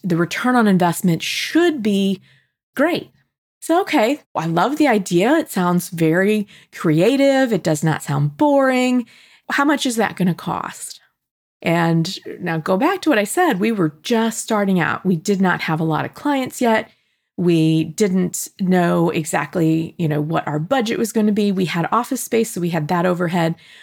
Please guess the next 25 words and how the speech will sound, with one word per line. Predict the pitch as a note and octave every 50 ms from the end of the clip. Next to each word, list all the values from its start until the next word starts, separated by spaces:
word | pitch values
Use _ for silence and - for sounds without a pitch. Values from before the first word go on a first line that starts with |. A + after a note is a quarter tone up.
| - _ _ _
but | A3 G3 F#3 - - - _ _ _
we | - - - - G#3 G#3
were | G#3+ G#3
thinking | - A3 F#3+ F3+ F#3+ F3+
a | E3+
small | D3 - - F#3+ E3+ E3+ E3+ F3 F#3 F#3+ - _ _ _ -
budget. | F#3 F3 B3+ - F#3 - - -
Okay, | F#3 G3 - G#3 F3 F3+
so | - - F#3 F3+ F#3 F#3 - _ _ _ _ _ _ _ _ _ _ _ _ _ _ _ _ _ _ _
they | A3+ G3
come | F#3 - C4 D4+ D4+
back | D#4 B3 A#3+ A3+ -
and | A3+
they | G#3+ G3+
said | - - G3 F3
it's | F#3 F3 -
going | - F#3 F3 F3+ F3
to | F3
be | - F3 F3 E3+ D#3+ - _ _ _ _ _ _ _ _ _
ten | - - - B3 C4 B3+ B3 B3+ B3+ B3 A3+ - _ _ _ _ _ _ _ _
dollars | - F#3 F3+ F3+ F#3 F3+ F3 D#3 D#3 E3+ G3+ G3+ - - - - _ _ _ _ _ _ _ _ _ _ _ _ _ -
per | - - - A3+ G#3+ G3+ G#3 A3+
piece | A3 A3 - - - A#3 F#3+ D#3+ F3+ A3+ - - - - - - - _ _ _ _ _ _ _ _ _ _ _ _ _ _ -
plus | - A3 F#3+ F#3+ - - - -
postage. | - - D4+ D#4 - - - - - - - - - -